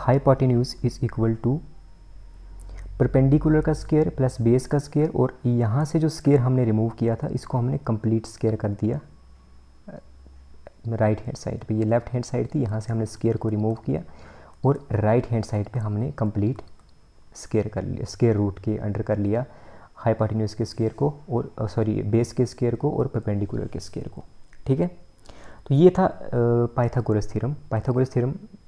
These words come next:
हमेशा आपको याद रखना है, अ, यानी कि, अ, hypotenuse का square is equal to base का square plus perpendicular का square। ओके, तो ये सिंपल सा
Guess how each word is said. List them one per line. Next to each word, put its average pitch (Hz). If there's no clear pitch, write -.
हमेशा 113
आपको 110
याद 104
रखना 104
है, 120
अ, 120
यानी 127
कि, 151
अ, 110
hypotenuse 147
का 151
square 147
is 127
equal 127
to 143
base 117
का 135
square 131
plus 143
perpendicular 107
का -
square। -
ओके, 156
तो 120
ये 117
सिंपल 113
सा -